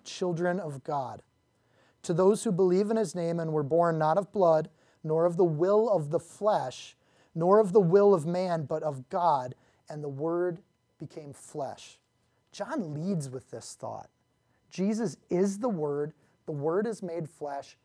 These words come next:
That flesh has an inheritance, and you can become the children of God. Luke just doesn't say it as flowery, but he says it legally. Under the Jewish law, Gentiles can be saved,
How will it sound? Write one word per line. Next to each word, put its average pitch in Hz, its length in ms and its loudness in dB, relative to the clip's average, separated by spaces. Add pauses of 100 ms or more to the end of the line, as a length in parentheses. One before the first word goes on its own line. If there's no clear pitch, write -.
(120)
That 156 240 -8
flesh 185 420 -8
has 185 220 -10
an 220 80 -8
inheritance, 156 640 -10
and 143 280 -12
you 180 180 -4
can 208 180 -8
become 147 480 -10
the 135 120 -16
children 127 580 -10
of 127 160 -18
God. 117 260 -10 (1120)
Luke 185 300 -2
just - 240 -6
doesn't 185 300 2
say 170 200 -2
it 165 80 2
as 143 140 -6
flowery, 180 680 -4 (260)
but 165 100 -6
he 156 80 -8
says 165 280 -8
it 135 120 -12
legally. 135 500 -14 (680)
Under 190 320 2
the 196 160 4 (100)
Jewish 180 480 0
law, 147 460 2 (300)
Gentiles 156 720 -6
can 147 300 -16
be 135 120 -12
saved, 170 580 -8